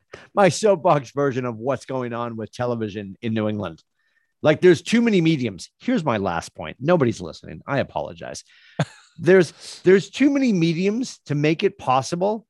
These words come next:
Speaker 1: to deliver the content to people that care on a regular basis that it's not happening.
Speaker 2: Right.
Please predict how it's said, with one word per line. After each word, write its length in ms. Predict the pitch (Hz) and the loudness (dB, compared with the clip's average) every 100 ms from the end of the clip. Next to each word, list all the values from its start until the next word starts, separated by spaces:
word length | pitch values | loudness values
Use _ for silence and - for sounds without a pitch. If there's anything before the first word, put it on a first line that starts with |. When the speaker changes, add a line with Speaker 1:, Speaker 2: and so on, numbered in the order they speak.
| _ | _
Speaker 1:
to 100 | 123 | -12
deliver 340 | 120 131 147 | -4 -2 0
the 100 | 175 | -2
content 600 | 170 123 123 117 151 180 - _ | -2 -4 -4 -4 -6 -8 -12 _
to 80 | 117 | -8
people 300 | 123 143 160 | -4 -2 -2
that 180 | 165 - | -2 -6
care 480 | - 104 120 165 - _ | -6 -2 0 -2 -6 _
on 140 | 120 117 | -4 -2
a 60 | |
regular 400 | 110 127 143 156 | -2 0 0 0
basis 500 | 110 113 117 180 175 - _ _ | -2 -4 -4 -6 -8 -16 _ _
that 140 | - 127 | -2 -2
it's 200 | 117 - | -2 -2
not 280 | 120 110 98 | -2 -2 -2
happening. 500 | 113 87 82 55 - _ _ _ - | -4 -6 -12 -18 -20 _ _ _ -8
Speaker 2:
Right. 320 | 113 80 | -8 -8